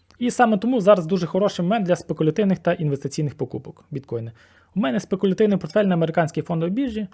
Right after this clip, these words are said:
тому я торгую фонд Біта. Це ProShares Bitcoin Strategy E T F. Тобто E T F на курс біткоїна. Я вже в позиції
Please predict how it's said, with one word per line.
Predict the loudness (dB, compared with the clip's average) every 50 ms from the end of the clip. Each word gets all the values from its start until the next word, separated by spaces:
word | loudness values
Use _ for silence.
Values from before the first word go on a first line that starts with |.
| _ _ -8
тому | -2 0 2
я | 4 4 4
торгую | 2 0 0 0 2 2 0 0
фонд | 0 -2 -2 -2 -2
Біта. | -2 -6 -8 -8 -10 -14 -18 -20 _ _ _ _ -8
Це | -2 0 0
ProShares | 0 2 2 2 2 2 0 -2 -2 -2 -4 -6 -8 -8
Bitcoin | -8 -8 -4 0 2 2 4 2
Strategy | 0 -4 -6 -4 -2 -2 -2 -2 -4 -8 -10 -12
E | -12 -12 -10
T |
F. | -10 -10 -12 -16 _ _ -20 -14 -8
Тобто | -8 -6 -2 2 2
E | 2 2 0 -2 0
T |
F | 0 2 0 0 -2
на | -4 -4 -4 -4 -4 -6 -6 -8 -12 -14 -16 _
курс | -8 -6 -6 -4
біткоїна. | -6 -8 -12 -14 _ -12 -12 -12 -12 -16 -20 _ _ _ _
Я | 2 2
вже | 4 6 6
в | 4 4
позиції | 4 2 2 2 0 -2 -4 -4 -6